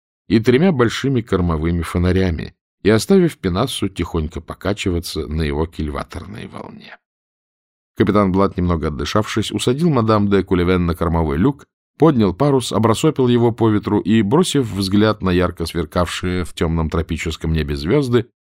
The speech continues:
взял курс на Бассетере, куда при попутном ветре он рассчитывал попасть до восхода солнца.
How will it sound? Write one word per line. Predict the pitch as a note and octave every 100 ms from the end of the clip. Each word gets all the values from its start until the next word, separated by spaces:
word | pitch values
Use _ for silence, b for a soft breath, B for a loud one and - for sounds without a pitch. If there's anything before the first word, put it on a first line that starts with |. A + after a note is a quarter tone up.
| _
взял | G2+ G#3+ A#3
курс | - D3+ - -
на | G2+ G2+ F#2+
Бассетере, | D#2+ F#2+ - F#2 F2 D#2+ D2+ - _ _
куда | A#2 G2+ F#2
при | F2+
попутном | F2+ E2+ F2 D#2+ D#2+
ветре | D#2+ C3 A#2+ A#2 _ _ _
он | G3 F3
рассчитывал | A2+ - D#3 D3 B2+ A#2+
попасть | - E2+ - E2+ - -
до | C#3+ E3+
восхода | G#2+ - - C#2+ -
солнца. | - - - -